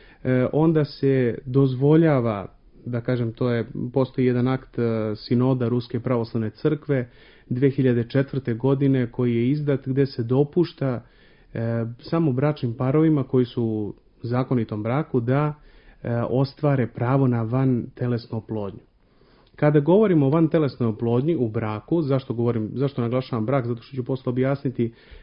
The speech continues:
e, kakva postoji vantelesna oplodnja i van braka. E, možemo da kažemo da, e, crkva, e, zalaže se za, e, dva,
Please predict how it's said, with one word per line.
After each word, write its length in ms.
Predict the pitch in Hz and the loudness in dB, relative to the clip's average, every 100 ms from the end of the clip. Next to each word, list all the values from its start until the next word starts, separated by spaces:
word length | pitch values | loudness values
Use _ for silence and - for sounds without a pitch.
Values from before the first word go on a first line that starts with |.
| - | -6
e, 240 | 120 117 117 | -2 -2 -2
kakva 300 | 131 135 135 | -2 -2 -2
postoji 360 | 117 113 127 123 | -6 -4 0 0
vantelesna 560 | 127 123 127 120 - | 0 -2 -2 -4 -6
oplodnja 340 | 113 123 127 123 | -4 -2 0 0
i 40 | |
van 280 | 110 127 110 | 0 0 0
braka. 440 | 107 104 - 165 180 _ _ - _ _ - | -2 -8 -4 -6 -6 _ _ -20 _ _ -4
E, 300 | 123 123 123 | 0 0 0
možemo 640 | 135 156 175 165 156 147 135 | 2 2 2 2 2 2 2
da 120 | 131 | -2
kažemo 520 | 123 165 151 139 135 | 0 0 2 0 0
da, 460 | 120 139 156 156 127 131 | 0 0 0 0 -4 -4
e, 200 | 127 120 | -2 -4
crkva, 560 | - 160 160 143 135 113 - _ - - | -2 -2 -2 -2 -2 -2 -10 _ -20 -8
e, 300 | 123 120 120 120 _ _ - | -4 -2 -4 -8 _ _ -8
zalaže 580 | 127 131 156 170 147 | -6 -2 0 2 0
se 200 | 135 127 | 0 -2
za, 480 | 117 113 151 160 151 120 _ _ _ - _ _ _ | -2 -2 0 0 -2 -4 _ _ _ -20 _ _ _
e, 160 | 117 113 | -6 -6
dva, 560 | 113 123 160 175 151 | -4 -2 0 0 -2